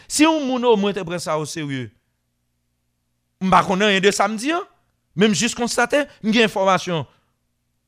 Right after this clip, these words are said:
depi plis ke yon mwa. Aprè, gen nèg ki di m non. Se chèf kabinè misye k te gen kovid.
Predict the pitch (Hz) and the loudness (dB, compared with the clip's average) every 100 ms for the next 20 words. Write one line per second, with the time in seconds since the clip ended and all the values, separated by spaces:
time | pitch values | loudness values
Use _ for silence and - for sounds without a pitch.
0 | _ - 214 226 185 185 - 175 170 160 | _ 4 4 4 -4 -8 -6 -2 2 2
1 | - - 165 175 175 170 156 165 170 170 | 0 -2 0 2 0 -2 -4 -8 -10 -8
2 | 180 185 _ - - 180 175 175 175 165 | -8 -8 _ -14 -4 -2 0 -2 -4 -6
3 | - 147 151 151 147 143 135 127 135 131 | -8 -6 -6 -4 -6 -8 -10 -12 -10 -10
4 | 123 143 123 113 170 151 | -8 -8 -8 -8 -8 -8